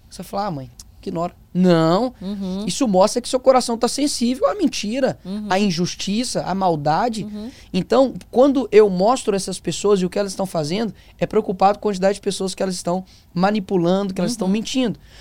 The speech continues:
Speaker 1: Porque um, uma cantora gospel, um cantor gospel, ele consegue atingir o coração de uma pessoa através da música. E como que eu vou atingir o coração dessa pessoa?
Speaker 2: Uhum.
Speaker 1: Então, tem um menino de treze anos lá, da minha região,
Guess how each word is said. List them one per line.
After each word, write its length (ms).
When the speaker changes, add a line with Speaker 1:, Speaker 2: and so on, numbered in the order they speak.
Speaker 1:
Porque 460
um, 220
uma 200
cantora 420
gospel, 460
um 120
cantor 340
gospel, 460
ele 140
consegue 500
atingir 440
o 40
coração 460
de 80
uma 100
pessoa 280
através 360
da 120
música. 340
E 60
como 240
que 80
eu 40
vou 80
atingir 260
o 60
coração 320
dessa 180
pessoa? 360
Speaker 2:
Uhum. 440
Speaker 1:
Então, 260
tem 120
um 40
menino 280
de 80
treze 340
anos 280
lá, 320
da 140
minha 220
região, 640